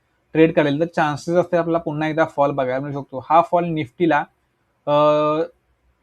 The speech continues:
चोवीस हजार नऊशे, चोवीस हजार आठशे पर्यंत घेऊन जाऊ शकतो. त्यासाठी Nifty-ला पंचवीस हजार शंभरच्या खाली, म्हणजेच जो ट्रेंड लाईन जो आपण ड्रॉ केलाय, डाऊन साईडला हा जो चॅनल आहे, या चॅनलच्या खाली जर Nifty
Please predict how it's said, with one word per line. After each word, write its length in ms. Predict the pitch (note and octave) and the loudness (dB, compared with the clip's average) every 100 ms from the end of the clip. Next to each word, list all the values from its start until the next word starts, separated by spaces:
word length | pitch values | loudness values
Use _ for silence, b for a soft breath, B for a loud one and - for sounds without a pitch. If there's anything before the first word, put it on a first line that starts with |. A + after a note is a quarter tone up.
| _ | _
चोवीस 340 | E3 D#3 F3 E3 | 0 0 0 0
हजार 240 | D#3+ D#3+ | 2 2
नऊशे, 680 | D#3 D3 C3+ D#3 D#3 D#3+ - - | 0 -8 -4 -2 0 -2 -6 -4
चोवीस 340 | D3+ D#3 D#3 | -2 -2 -2
हजार 120 | D#3 | -2
आठशे 260 | C#3 - D3 | -2 -4 -6
पर्यंत 320 | D#3+ D3+ C#3+ A3 A3 _ _ - | -6 -4 -2 -2 -4 _ _ -12
घेऊन 300 | C3 D3 D#3+ | -4 -2 0
जाऊ 120 | D#3 | 0
शकतो. 260 | D3+ B2+ - | -2 -6 -6
त्यासाठी 340 | D#3 E3+ F3+ | -4 -2 -2
Nifty-ला 420 | F3+ E3 - E3+ E3+ - _ - - - | -4 -6 -2 0 0 -4 _ -20 -20 -6
पंचवीस 420 | E3 D3+ F3+ F3 | -4 -2 -4 -2
हजार 200 | E3+ F3 F3 | 2 2 2
शंभरच्या 460 | - D#3 D3+ E3 F3 | -4 -4 -2 -2 -2
खाली, 220 | C#3 B2 B2+ | -2 -2 -4
म्हणजेच 480 | C3+ C#3+ E3+ F3 _ _ _ _ _ _ _ _ _ _ - | -4 0 0 -2 _ _ _ _ _ _ _ _ _ _ -12
जो 420 | C#3 E3 F#3 G3+ | -2 2 2 2
ट्रेंड 340 | F#3+ D#3+ D#3 D#3 | -2 2 2 4
लाईन 200 | F3 F3 | 2 4
जो 100 | F3+ | 2
आपण 240 | F3 F3 | 2 0
ड्रॉ 140 | D#3 D#3 | 0 0
केलाय, 260 | C#3+ A#2+ | -2 -4
डाऊन 280 | C3+ C#3 D3+ | -2 -2 0
साईडला 320 | E3 D#3+ E3+ | 0 0 0
हा 140 | D3+ D#3+ | 2 2
जो 100 | E3 | 0
चॅनल 360 | - C3+ D3 | -2 -4 -2
आहे, 140 | C3 A#2+ | -4 -6
या 240 | C3 D3 E3+ | -2 2 2
चॅनलच्या 440 | E3+ D3+ D#3 E3+ - | 0 -2 -2 -4 -2
खाली 180 | D3 | -2
जर 100 | D#3+ | 0
Nifty 420 | D#3+ C#3+ - D#3+ | -2 -6 -2 0